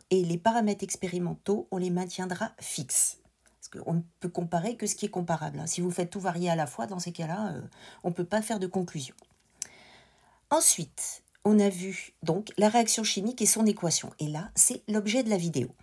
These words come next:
Donc, vous vous rappelez que à gauche, vous avez les réactifs. Vous les additionnez. Vous mettez la flèche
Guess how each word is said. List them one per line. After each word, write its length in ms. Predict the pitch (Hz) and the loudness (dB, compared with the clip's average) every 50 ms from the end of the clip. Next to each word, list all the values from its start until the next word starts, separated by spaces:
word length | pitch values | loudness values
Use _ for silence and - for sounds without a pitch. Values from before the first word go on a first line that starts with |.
| _ - - - - - | _ -20 -20 -16 -2 -2
Donc, 100 | 202 202 | 0 0
vous 140 | 226 285 | 0 -2
vous 80 | 277 311 | 0 4
rappelez 340 | 320 320 320 - - 339 349 | 4 4 2 2 -4 -6 -6
que 260 | - - 208 175 175 - - - - - - | -2 0 0 0 0 -4 -16 -20 -20 0 2
à 100 | 190 190 | 2 2
gauche, 340 | 180 185 208 233 240 - - | 4 2 2 2 2 -2 -2
vous 180 | 190 202 208 | -2 2 2
avez 340 | 214 202 190 214 233 311 415 - _ _ _ _ | 2 2 2 0 -2 -2 -6 -12 _ _ _ _
les 140 | - 214 247 | 0 0 2
réactifs. 580 | 254 262 240 220 - - - 160 - - - - - | 4 4 2 2 0 -6 -6 -6 -4 -6 -10 -12 -14
Vous 100 | 139 - | -12 -10
les 220 | 151 147 151 156 | -8 -2 0 0
additionnez. 580 | 185 185 175 190 202 - - 202 170 143 - - _ - - - - - - _ - | 0 0 2 2 2 2 2 2 0 -2 -4 -8 _ -20 -20 -20 -20 -20 -20 _ -2
Vous 80 | 160 | 0
mettez 260 | 160 156 151 - 160 147 | 0 0 0 -2 -2 -4
la 120 | 139 139 | -2 -4
flèche 540 | 135 - - 208 - 403 - - - - | -4 -2 -2 0 0 0 0 -2 -2 -4